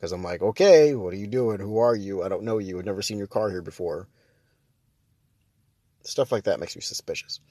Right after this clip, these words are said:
Um, but that is, it's gonna be a, it's, it's gonna be a fairly large number. It's over two thousand dollars,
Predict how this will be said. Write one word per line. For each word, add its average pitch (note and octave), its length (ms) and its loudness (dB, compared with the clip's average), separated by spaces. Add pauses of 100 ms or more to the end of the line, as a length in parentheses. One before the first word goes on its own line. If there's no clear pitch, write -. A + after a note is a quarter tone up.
(480)
Um, C3 420 4 (1400)
but D3 320 8 (140)
that D#3 180 6
is, - 320 2
it's C#3+ 160 -6
gonna F#3 160 2
be F3+ 140 2
a, E3+ 80 10
it's, D3 380 -2
it's F#3+ 160 -10
gonna G3+ 160 4
be G3+ 100 6
a F#3+ 60 8
fairly F3+ 280 4
large C3+ 380 4
number. D3 400 -2
It's C3+ 180 -10
over D#3+ 240 4
two D3+ 160 -2
thousand A2+ 400 2
dollars, F#2 480 -2